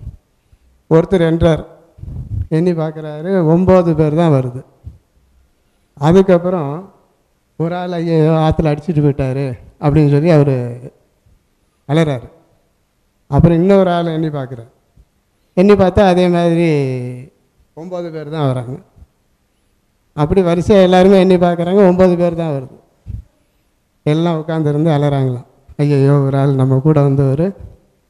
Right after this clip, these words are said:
ஆத்தோட அடிச்சுக்கிட்டு போயிட்டாரு" அப்படின்னு சொல்லி அழுதுகிட்டு இருக்கிறாங்க. அப்போ அந்த பக்கமா ஒரு வழிப்போக்கர் வர்றார்.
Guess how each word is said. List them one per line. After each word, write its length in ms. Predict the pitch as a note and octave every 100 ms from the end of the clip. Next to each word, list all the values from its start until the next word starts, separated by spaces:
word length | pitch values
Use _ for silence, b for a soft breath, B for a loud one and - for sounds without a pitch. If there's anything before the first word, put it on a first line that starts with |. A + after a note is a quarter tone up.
| -
ஆத்தோட 380 | D3+ D3+ C#3+
அடிச்சுக்கிட்டு 480 | D3+ C3+ C3+ C3+ C3 A#2+
போயிட்டாரு" 420 | A2+ G2+ A2 G#2 A2 _ _ _ _ _
அப்படின்னு 280 | C3 C3 B2+
சொல்லி 260 | B2 C3
அழுதுகிட்டு 400 | D#3+ C#3 C#3 C3+
இருக்கிறாங்க. 500 | C3 C3 B2+ B2 B2+ - _ _ _ _ _ _ _ _ _
அப்போ 300 | - B2+ C3
அந்த 220 | D3+ C#3+ C#3+
பக்கமா 460 | C#3+ D3+ E3+ E3
ஒரு 120 | D3+
வழிப்போக்கர் 600 | B2+ C#3 F#3 F3 E3 D#3+ D#3
வர்றார். 320 | C3 B2+